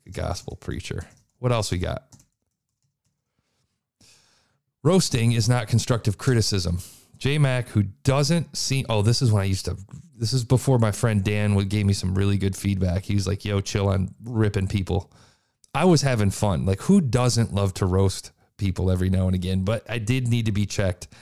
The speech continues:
and I checked myself accordingly. J-Mac, who doesn't, who doesn't seem to have a big following anywhere on the internet,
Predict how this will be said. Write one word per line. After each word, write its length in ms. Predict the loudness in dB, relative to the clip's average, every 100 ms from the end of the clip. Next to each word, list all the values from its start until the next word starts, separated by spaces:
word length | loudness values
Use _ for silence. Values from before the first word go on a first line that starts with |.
| -10
and 140 | -4 -2
I 120 | -2
checked 320 | -2 -6 -2
myself 400 | -2 0 -2 -4
accordingly. 520 | -2 0 2 2 0 -4 -16 -10
J-Mac, 380 | -4 0 0 0
who 140 | 2 2
doesn't, 380 | 2 -2 -6 -14 -20 -20 -6
who 120 | 2 2
doesn't 220 | 2 0
seem 220 | 2 2
to 80 | 2
have 160 | 2
a 40 | 2
big 220 | 0 -2
following 440 | -2 0 2 0 0
anywhere 420 | 0 4 4 4
on 100 | 2
the 120 | 2
internet, 320 | 2 2 0